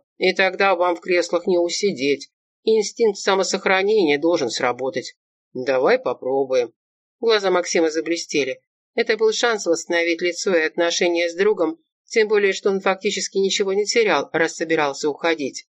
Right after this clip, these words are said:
«А с этим что будем делать?» Кондратьев повертел в руке флешку. «Ждать, пока проявится?» «Нет, придется активизировать супостатов. Времени в обрез. Для начала попробуем вывести деньги назад, но не все, а отдельного фигуранта.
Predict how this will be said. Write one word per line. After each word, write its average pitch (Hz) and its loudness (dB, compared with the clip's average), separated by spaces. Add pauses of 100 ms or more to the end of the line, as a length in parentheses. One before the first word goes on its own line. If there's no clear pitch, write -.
(220)
«А 139 0
с - -6
этим 151 0
что 185 -2
будем 180 0
делать?» 170 0 (380)
Кондратьев 190 0
повертел 170 0
в 156 -4
руке 165 -2
флешку. 143 -2 (380)
«Ждать, 170 0
пока 180 0
проявится?» 180 0 (340)
«Нет, 190 2
придется 254 0
активизировать 170 0
супостатов. 139 -2 (420)
Времени 185 2
в 135 0
обрез. 131 -2 (260)
Для 175 2
начала 196 2
попробуем 165 2
вывести 165 0
деньги 180 2
назад, 196 0 (200)
но 170 0
не 165 4
все, 165 0 (160)
а 220 0
отдельного 165 0
фигуранта. 160 0